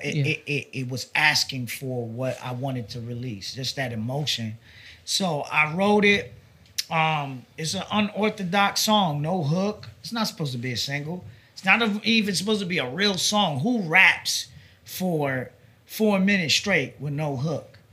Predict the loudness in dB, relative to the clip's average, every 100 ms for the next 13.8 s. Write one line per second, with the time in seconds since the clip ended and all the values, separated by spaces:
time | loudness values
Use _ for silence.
0 | -14 -10 -10 -8 -6 -2 -2 -2 -2 -4
1 | -4 -4 -4 -2 -2 -2 0 0 2 0
2 | -4 -10 -20 _ _ -4 -2 0 -2 -4
3 | -6 -6 -6 -8 -10 -12 -8 -2 -2 -2
4 | -2 0 -2 -6 -16 -20 -20 -20 -20 -20
5 | -4 4 6 6 2 -2 -4 -8 -16 _
6 | -20 -20 _ _ _ -16 -6 2 6 8
7 | 6 2 -2 -6 -12 _ _ -16 -2 2
8 | 2 2 -2 2 2 2 2 6 6 6
9 | 2 0 2 6 6 6 4 0 2 4
10 | 6 4 0 0 -4 -4 -4 -4 -2 -4
11 | -2 -4 -4 -6 -4 -2 -4 -4 -6 -4
12 | -4 -4 -2 0 -2 -4 -6 -4 -2 -2
13 | -2 -4 -6 -6 -6 -4 -4 -4